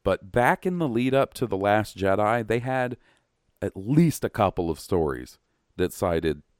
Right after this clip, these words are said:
Mike Zero bullshit. So, um,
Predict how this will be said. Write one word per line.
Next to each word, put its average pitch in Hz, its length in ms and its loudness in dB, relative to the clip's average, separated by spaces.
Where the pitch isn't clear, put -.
Mike 80 300 -4
Zero 71 320 -4
bullshit. 65 500 -10
So, 76 800 0
um, 67 500 -8